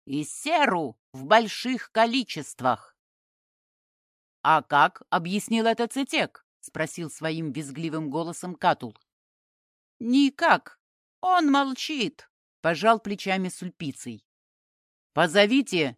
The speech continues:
Тита Вальтурция", предложил Катон. "Мы обязаны разобраться до конца". По знаку Цицерона двое легионеров ввели в зал испуганного Тита Вальтурция. "Встань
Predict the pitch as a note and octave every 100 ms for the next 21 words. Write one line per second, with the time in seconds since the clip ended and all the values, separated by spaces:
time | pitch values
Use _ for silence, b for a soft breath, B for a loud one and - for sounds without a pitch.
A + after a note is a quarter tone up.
0 | - A3+ B3 A#3 A3+ A#3 G#3+ D4 - -
1 | D3 A#2+ A2+ _ _ _ D3 D#3 D#3+ D#3
2 | E3+ D3+ E3 E3 D#3+ B2 A#2+ _ _ -
3 | F3 - E3 C#3 G#3 C4 A#3+ A3+ G#3 F3+
4 | F#3 F#3 F#3 - F#3 F#3 F3 - D#3+ A#2+
5 | _ _ _ _ _ _ _ - D3 C#3
6 | A#3 C4 A3 F#3 D#3+ E3 F3+ A3 A3 A3
7 | _ - B2+ D#3 A#3 A3+ G#3 F#3 F3 F3
8 | E3+ G3 G3 - C#3 A#2+ E3+ F3 D3+ A2+
9 | G#2+ F#3 A3 - _ - D#3 - - B3+
10 | A#3 A#3 A3+ A3 - F3+ F3 E3 D#3 C#3
11 | - - B2 A#2 B2 _ _ _ _ _
12 | _ _ - - E3+ F#3+ G3 E3+